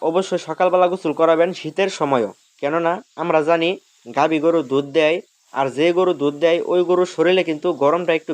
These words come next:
বেশি থাকে, আর সেই কারণে গোসল করালে কোনো প্রবলেম হয় না। তো যেহেতু বেশি দুধের গাভী, আর যদি আপনার এ আপনার যদি নিম্ন জাতের গরু হয়, অর্থাৎ যদি আপনার শাহিওয়াল, তারপর দেশি গরু হয়,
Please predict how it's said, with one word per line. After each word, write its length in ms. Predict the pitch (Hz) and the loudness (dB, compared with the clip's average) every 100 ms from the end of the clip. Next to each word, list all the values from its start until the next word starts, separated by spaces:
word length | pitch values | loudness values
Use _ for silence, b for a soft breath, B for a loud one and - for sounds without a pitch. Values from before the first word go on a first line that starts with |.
| 127 | 0
বেশি 220 | 160 156 139 | 0 0 -4
থাকে, 300 | 135 107 98 _ _ _ | -4 -8 -10 _ _ _
আর 120 | 117 127 | -8 -8
সেই 220 | - 156 | -2 0
কারণে 260 | 175 175 175 | 2 2 2
গোসল 280 | 160 170 156 | -2 -2 -2
করালে 300 | 175 170 175 | 0 2 0
কোনো 200 | 185 165 165 | -2 -6 -4
প্রবলেম 360 | 160 143 143 147 139 | -4 -4 -2 -2 -2
হয় 180 | 127 117 | -2 -2
না। 60 | 92 _ _ - | -8 _ _ -12
তো 20 | 127 | -2
যেহেতু 300 | 160 165 160 | 0 2 0
বেশি 260 | 143 175 165 | 0 0 -2
দুধের 260 | 151 156 | 0 0
গাভী, 260 | 151 156 165 - _ _ - | 2 0 -2 -6 _ _ -8
আর 160 | 147 160 | -4 -2
যদি 180 | 165 185 185 | -2 0 0
আপনার 320 | - 175 190 233 _ _ _ - | 0 0 0 -2 _ _ _ -8
এ 100 | 135 | -2
আপনার 260 | 139 147 143 | -2 -2 -4
যদি 160 | 139 151 160 - _ | -2 -2 -2 -6 _
নিম্ন 300 | 131 165 190 202 190 | -6 -4 0 0 2
জাতের 280 | 190 202 180 | 0 -2 0
গরু 200 | 185 180 | 2 2
হয়, 220 | 151 160 170 | 2 0 2
অর্থাৎ 400 | 143 139 160 170 - | -2 -2 -2 -2 -2
যদি 200 | 139 143 156 | -6 0 0
আপনার 280 | 151 151 143 _ _ - | 0 -2 -2 _ _ -4
শাহিওয়াল, 540 | 156 165 151 151 147 139 | 0 0 2 2 2 0
তারপর 320 | 143 135 143 131 | -4 -2 -2 0
দেশি 200 | 160 170 | -2 -2
গরু 220 | 143 156 156 | -2 0 2
হয়, 240 | 143 160 | 2 0